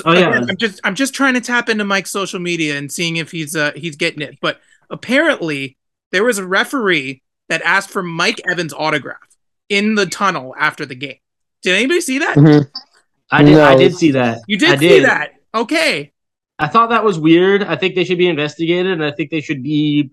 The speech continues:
Speaker 1: I think, I think, I think the Bucs should be canceled this year.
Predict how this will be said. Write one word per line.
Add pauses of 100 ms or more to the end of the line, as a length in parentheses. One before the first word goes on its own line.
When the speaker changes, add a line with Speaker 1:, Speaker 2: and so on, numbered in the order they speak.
(280)
Speaker 1:
I
think,
I
think, (260)
I
think (300)
the
Bucs
should
be
canceled
this
year.